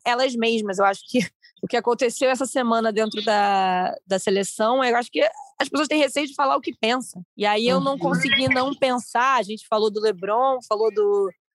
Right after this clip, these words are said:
Speaker 1: do Hamilton, no que foi, por exemplo, uma Megan Rapinoe numa Copa do Mundo representando os Estados Unidos, onde ela era ali a,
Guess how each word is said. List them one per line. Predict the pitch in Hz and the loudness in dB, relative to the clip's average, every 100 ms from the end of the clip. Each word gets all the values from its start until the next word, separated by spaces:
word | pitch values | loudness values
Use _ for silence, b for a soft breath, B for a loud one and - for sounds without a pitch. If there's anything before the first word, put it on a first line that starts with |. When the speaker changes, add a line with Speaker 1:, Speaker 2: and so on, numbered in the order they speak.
| - | -10
Speaker 1:
do | 180 196 | -4 -2
Hamilton, | 156 226 269 277 262 226 254 247 226 - B B 220 | 0 2 2 0 -4 0 0 0 -4 -14 B B 0
no | 233 | 0
que | 240 294 | 0 -2
foi, | - 269 | 0 0
por | 277 277 | 2 0
exemplo, | 247 254 254 | 0 0 0
uma | 269 | 0
Megan | 254 254 247 | 2 0 0
Rapinoe | 262 247 254 269 | -2 0 0 0
numa | 269 254 | 0 0
Copa | - 247 247 | 0 -2 0
do | 226 | 0
Mundo | 233 | 0
representando | 269 233 220 220 214 214 | 0 0 0 0 -2 -2
os | 214 | 0
Estados | 214 202 185 | 0 0 0
Unidos, | 196 202 165 - - _ - | 2 2 0 -10 -10 _ -4
onde | 196 208 220 196 233 233 226 214 - - - | 0 2 0 2 2 4 4 2 -2 -8 -4
ela | 208 208 214 | 0 2 2
era | 214 214 | 4 2
ali | 208 202 208 202 190 190 - | 0 0 0 2 2 2 -2
a, | - | -8